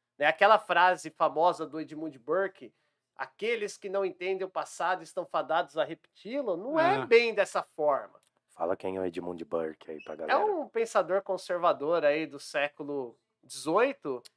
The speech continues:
Speaker 1: e ele
Speaker 3: Sim.
Speaker 1: tinha isso, né? "Aqueles que não compreendem sua história estão fadados a repeti-la."
Speaker 2: Qual a nacionalidade dele?
Speaker 1: Inglês.
Speaker 2: Inglês? Porque tem uma série do Pablo Escobar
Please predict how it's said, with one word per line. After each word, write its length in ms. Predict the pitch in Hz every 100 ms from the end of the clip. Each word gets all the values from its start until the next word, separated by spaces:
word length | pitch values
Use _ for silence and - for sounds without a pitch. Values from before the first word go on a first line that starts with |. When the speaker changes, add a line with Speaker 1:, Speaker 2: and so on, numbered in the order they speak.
| -
Speaker 1:
e 80 | 160
ele 120 | 185
Speaker 3:
Sim. 40 |
Speaker 1:
tinha 240 | 170 214 226
isso, 260 | 202 -
né? 60 | 160
"Aqueles 360 | - 208 220
que 80 | -
não 140 | 202 190
compreendem 400 | 190 175 180 180
sua 160 | -
história 500 | 175 - 170 180 214
estão 200 | 214 233
fadados 360 | 220 208 214 214
a 60 | 214
repeti-la." 520 | 226 _ - 180 147
Speaker 2:
Qual 100 | 285
a 20 |
nacionalidade 640 | 226 202 185 160 147 131 127
dele? 280 | 123 113 - -
Speaker 1:
Inglês. 560 | 165 165 127 - - _ _
Speaker 2:
Inglês? 440 | 160 139 165 285 - - _
Porque 220 | 156 170
tem 140 | -
uma 160 | 196 208
série 300 | - 196 185
do 120 | 175
Pablo 260 | - 170 190
Escobar 600 | - 190 147 156 185 143